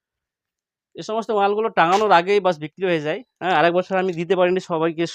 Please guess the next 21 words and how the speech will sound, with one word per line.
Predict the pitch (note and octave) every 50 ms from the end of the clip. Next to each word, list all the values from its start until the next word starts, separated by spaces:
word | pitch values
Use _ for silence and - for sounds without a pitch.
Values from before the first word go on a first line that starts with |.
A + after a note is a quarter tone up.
| - - - -
সঠিক, | - E3+ - F#3 E3+ - _ _ _ _ - D3
হ্যাঁ, | D3+ F#3+ E3 C3+ C3 A#2 _
ঠিকমতো | - E3 D#3+ E3 E3 D3
দিতে | D3+ D#3 F3 E3
পারিনি | D#3+ D#3+ D#3 D3
কেউ | D3 D3 C3
অবশ্য। | C3+ C#3 - - G#3 - _ _ _ - _ _
তো | - D#3+ E3
এইগুলো | E3+ F3 G3 G3 G3 G3 F#3 F#3+
এবছর | G3 G#3+ G#3+ - - G#3+ G3+ F#3+
আমি, | F#3 F#3+ F#3+ F#3 F#3 - C#3+ D#3
এ, | D3+ D3 D3 C#3+ C#3 C3 D3 D#3+ D#3
একটু | D3 - E3+ D3+ D3
ম্যানেজ | D3+ D#3 F3 E3
করার | - F#3 F3 -
চেষ্টা | F3 D#3+ - - F3
করেছিলাম | F3 F3 E3+ F#3 E3+ D#3 D3
আগে | D3 E3 -
থেকে, | F3 F3+ F3
কিন্তু | E3 E3 E3+ E3 D#3+ D#3
এবছরও | D3 D3+ D#3+ - - F3